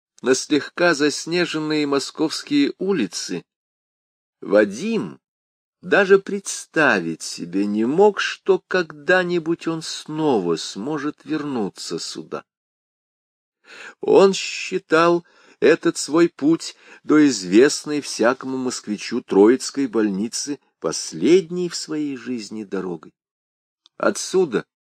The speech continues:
издалека, печально знаменитая Столбовая виделась ему чем-то вроде склепа,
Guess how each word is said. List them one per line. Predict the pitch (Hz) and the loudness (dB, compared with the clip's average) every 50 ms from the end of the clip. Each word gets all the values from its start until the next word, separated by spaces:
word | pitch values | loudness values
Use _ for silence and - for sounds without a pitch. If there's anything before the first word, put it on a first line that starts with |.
| _ _ _ _ _ _ _ | _ _ _ _ _ _ _
издалека, | 87 90 90 85 87 107 110 113 110 - - 131 143 143 135 110 - _ _ _ _ _ _ _ | -2 -2 -2 4 4 4 6 6 2 0 2 2 4 4 4 2 -2 _ _ _ _ _ _ _
печально | - - - - - 151 160 160 151 147 147 135 | -12 -12 -10 -2 0 2 2 2 2 0 0 0
знаменитая | 110 107 131 127 127 127 131 147 143 - - 135 131 123 | 0 0 -2 -2 0 0 -2 -4 -4 2 4 6 6 6
Столбовая | 107 - - _ - 120 120 113 101 107 107 101 95 101 113 123 127 131 127 110 92 82 - | 6 2 -6 _ 0 2 2 2 4 4 4 4 6 6 6 6 6 6 4 4 2 0 -6
виделась | 82 80 85 98 107 113 117 120 120 113 101 - - - | -10 -4 -4 -4 -4 -2 0 0 2 2 0 -2 -6 -6
ему | 107 107 104 | -4 -4 -4
чем-то | 98 - - 95 98 110 - - 104 92 | -4 -4 -4 -4 -4 -4 -4 -4 -4 -2
вроде | 87 95 104 107 104 110 120 113 | 0 0 0 0 -2 -4 -8 -8
склепа, | - - - - 123 127 131 135 - _ 208 - | -8 -12 -12 -6 -2 -2 -2 -2 -2 _ -6 -6